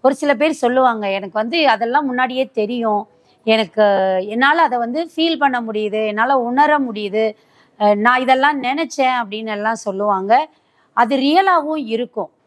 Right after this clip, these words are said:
ஒரு சில பேர் நம்மளுக்கு வார்னிங் கூட கொடுப்பாங்க, "இதெல்லாம் வேண்டாம்" அல்லது "இதெல்லாம் பண்ணுங்க" அப்படின்ற மாதிரி சொல்லுவாங்க.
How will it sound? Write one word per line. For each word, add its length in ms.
ஒரு 160
சில 160
பேர் 180
நம்மளுக்கு 260
வார்னிங் 320
கூட 260
கொடுப்பாங்க, 340
"இதெல்லாம் 320
வேண்டாம்" 680
அல்லது 180
"இதெல்லாம் 360
பண்ணுங்க" 680
அப்படின்ற 380
மாதிரி 260
சொல்லுவாங்க. 600